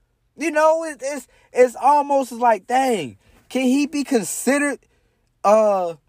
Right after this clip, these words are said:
into the, um, M V P candidate?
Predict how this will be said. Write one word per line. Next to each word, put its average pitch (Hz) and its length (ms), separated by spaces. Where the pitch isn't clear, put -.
into 254 400
the, 220 280
um, 214 420
M 233 160
V 240 100
P 240 240
candidate? 262 560